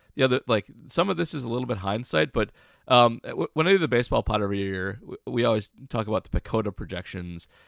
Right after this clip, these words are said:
uh, and this all kinda reminds me of Keston Hiura, where he had a, he's, for those of you who don't know baseball, uh, he was a Brewer prospect. He had good power, but he couldn't, he, he's not good at making contact. And you sort of have this minimum amount of contact you need to make in the majors to be good. He had a good year, by the way. He really did.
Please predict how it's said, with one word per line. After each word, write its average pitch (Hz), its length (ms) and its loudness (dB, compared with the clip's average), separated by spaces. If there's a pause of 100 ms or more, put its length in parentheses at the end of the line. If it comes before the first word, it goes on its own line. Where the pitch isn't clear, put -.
(140)
uh, 117 280 4
and 131 100 0
this 160 120 -2
all 175 140 2
kinda 147 200 0
reminds 123 180 2
me 110 80 -2
of - 80 -6
Keston 113 360 -4
Hiura, 90 480 -4
where 87 280 -4 (440)
he 160 260 2
had 160 140 4
a, 147 80 0
he's, 117 220 -2 (160)
for 107 220 0
those 104 200 0
of 104 80 -2
you 98 60 0
who 92 60 0
don't 90 100 0
know 85 80 -4
baseball, 87 560 -6 (320)
uh, 104 200 4
he 117 120 2
was 110 120 0
a 104 40 -8
Brewer 123 300 2
prospect. 117 480 2
He 101 80 -4
had 90 100 -6
good 117 160 -4
power, 113 440 6
but 98 120 -4
he 95 80 -6
couldn't, - 380 -6 (180)
he, - 180 -14
he's 117 260 -2
not 143 180 2
good 127 100 0
at 123 60 0
making 98 220 -6
contact. 104 680 -2 (420)
And 160 80 -4
you 160 60 0
sort 208 200 4
of 175 60 2
have 160 140 2
this 123 140 -6
minimum 113 420 0
amount 101 140 -2
of 98 100 -8
contact 98 540 -4
you 104 40 -10
need 98 140 -10
to 98 60 -8
make 90 260 -8
in 90 100 -12
the 90 60 -10
majors 82 440 -10
to - 100 -20
be 90 200 -12
good. 90 300 -8
He - 60 -8
had - 80 -4
a 220 40 -6
good 135 200 -2
year, 104 140 -4
by 69 140 -8
the 71 120 -10
way. 73 160 -6
He 90 60 -8
really 92 220 -6
did. 82 440 -6